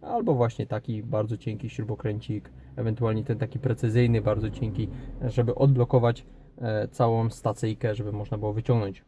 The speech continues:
kluczem, przekręcamy i wysuwamy. Ale to wszystko Wam pokażę, tak więc spokojnie do celu. Jak patrzałem w internecie, to takich filmików jest bardzo mało albo prawie w ogóle, dlatego też,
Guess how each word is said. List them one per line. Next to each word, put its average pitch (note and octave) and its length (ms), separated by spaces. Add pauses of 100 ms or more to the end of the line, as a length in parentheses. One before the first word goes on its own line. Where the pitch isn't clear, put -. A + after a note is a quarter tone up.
kluczem, A#2 280
przekręcamy A2+ 580
i - 100
wysuwamy. G#2+ 480 (360)
Ale E3+ 140
to D3 100
wszystko C3+ 280
Wam G#2+ 160
pokażę, G#2 360
tak G2 140
więc G2+ 280 (260)
spokojnie A2 500
do G#2+ 100
celu. G2+ 260 (500)
Jak D3 260
patrzałem C#3+ 500
w - 40
internecie, C3 500
to A2+ 100
takich B2+ 280
filmików A#2 400
jest G#2+ 120
bardzo B2+ 260
mało A#2+ 220
albo A2 180
prawie A2 280
w G#2+ 80
ogóle, A2+ 320
dlatego A2 340
też, - 260